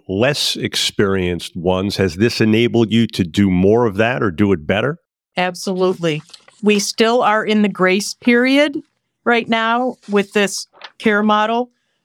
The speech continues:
Speaker 2: but every day is a plus, you know, 'cause all nurses are very possessive of their patients.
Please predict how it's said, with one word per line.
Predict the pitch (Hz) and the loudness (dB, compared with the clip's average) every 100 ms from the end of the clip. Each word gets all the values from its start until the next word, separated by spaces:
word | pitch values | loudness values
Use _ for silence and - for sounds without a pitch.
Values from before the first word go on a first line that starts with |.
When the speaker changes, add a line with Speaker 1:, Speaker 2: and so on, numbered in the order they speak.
| - | -2
Speaker 2:
but | 196 196 - - | -2 -2 -6 -4
every | 214 233 220 | -4 -4 -2
day | 220 214 220 220 - | 0 0 -4 -8 -14
is | 208 196 190 190 180 - - _ _ | -8 -4 -4 -6 -10 -14 -18 _ _
a | 202 190 | 0 0
plus, | 180 - 208 175 147 - - - _ _ - | -2 -4 0 0 0 -8 -12 -14 _ _ -4
you | 208 | 0
know, | 196 190 | 0 -2
'cause | 175 202 180 - _ - | -2 -4 -4 -14 _ -4
all | 175 202 | 0 2
nurses | 180 156 151 160 160 170 - _ - | 0 -4 -2 -4 -4 -8 -14 _ -4
are | 180 165 170 | -2 -2 -4
very | 175 175 180 185 _ _ | -2 0 0 -2 _ _
possessive | - 175 185 185 - 160 165 - - | -4 0 0 -2 -4 -6 -6 -18 -4
of | 180 170 160 | -4 -2 0
their | 175 170 | 0 0
patients. | 170 170 160 - 147 131 - | -2 -2 -2 -4 -6 -6 -10